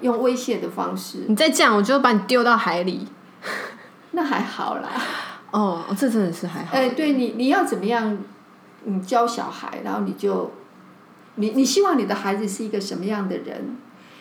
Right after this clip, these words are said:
Speaker 1: 因为，因为你自己如果很，很健康，
Speaker 2: 能带给孩子的就是很健康的感觉。
Speaker 1: 那，那你带给孩子的，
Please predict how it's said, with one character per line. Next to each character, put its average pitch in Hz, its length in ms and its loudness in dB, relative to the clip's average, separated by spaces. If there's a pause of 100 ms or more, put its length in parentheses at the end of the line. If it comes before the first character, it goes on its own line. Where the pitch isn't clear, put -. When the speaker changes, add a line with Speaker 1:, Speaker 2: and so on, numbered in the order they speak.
(100)
Speaker 1:
因 311 100 0
为， 294 420 2
因 294 120 2
为 302 100 2
你 196 180 0
自 302 220 -2
己 170 220 -2
如 190 140 -2
果 208 120 -2
很， 170 220 -4 (160)
很 196 180 -6
健 185 260 -2
康， - 360 -10 (500)
Speaker 2:
能 202 120 2
带 262 140 6
给 190 80 4
孩 180 220 2
子 180 120 -2
的 175 80 0
就 180 100 -2
是 180 100 0
很 196 40 2
健 285 300 2
康 - 0 -
的 - 0 -
感 - 0 -
觉。 277 60 -2
Speaker 1:
那， 339 60 4
那 330 60 4
你 233 100 4
带 254 180 0
给 220 120 0
孩 190 240 -2
子 190 200 -6
的， 165 240 -6